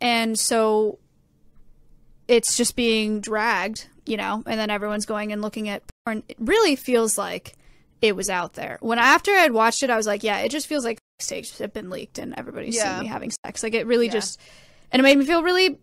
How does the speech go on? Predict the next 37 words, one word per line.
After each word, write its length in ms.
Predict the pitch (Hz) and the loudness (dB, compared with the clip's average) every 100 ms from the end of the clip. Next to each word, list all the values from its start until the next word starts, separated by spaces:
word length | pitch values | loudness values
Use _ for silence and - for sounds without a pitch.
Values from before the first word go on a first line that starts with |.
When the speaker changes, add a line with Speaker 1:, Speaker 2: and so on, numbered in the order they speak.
| _ 240 | _ -6
Speaker 1:
dirty 520 | 330 359 370 311 214 - | 0 2 2 2 -2 -2
and 240 | 240 254 | 0 4
guilty 500 | 262 285 269 202 190 | 4 2 -2 -4 -4
and, 240 | - 214 | -4 -4
like, 380 | 214 208 208 - _ _ _ | -2 -2 -4 -10 _ _ _
I, 300 | - 208 185 | -4 -2 -2
it 100 | 208 | -4
just, 300 | 226 240 - - | -4 -4 -6 -2
anyway. 520 | 254 233 180 180 196 - _ _ | 0 0 -2 -4 -6 -10 _ _
Anyway, 580 | 320 403 302 233 233 240 | 6 8 8 6 6 2
I 80 | - | 0
digress. 440 | 214 202 185 269 - - - | -4 -4 -4 -4 -6 -18 -2
Um, 480 | - 247 233 208 202 _ _ _ _ _ _ - | 2 4 4 0 -8 _ _ _ _ _ _ 0
I 140 | 311 | 2
ended 200 | 427 415 | 4 4
up 120 | 392 | 2
responding 400 | 262 - 233 226 220 | 2 -2 -2 -2 -2
to 120 | 233 | -2
it 140 | 233 | -4
because 440 | 247 247 254 240 - - - _ - | -6 -4 -2 -2 -6 -14 -20 _ 0
a 100 | 277 | 2
bunch 300 | 269 427 427 | 4 2 2
of, 280 | 392 254 220 _ _ _ _ _ _ _ | 0 -2 -8 _ _ _ _ _ _ _
uh, 240 | 240 240 226 | 0 2 2
streamers 500 | - 294 403 262 226 | 2 2 2 0 0
were 80 | 214 | 2
talking 420 | - 240 269 214 | 4 4 2 -4
about 220 | 196 180 | -2 -4
it, 80 | 185 | -2
a 40 | |
bunch 180 | 233 240 | -2 0
of 60 | 226 | 0
male 200 | 233 226 | 0 -2
streamers, 560 | - - - - - - _ _ | -6 -8 -10 -8 -8 -10 _ _
important 380 | - 220 240 226 | -6 -2 -2 -2
to 80 | 226 | -4
note, 320 | 226 208 - | -4 -4 -8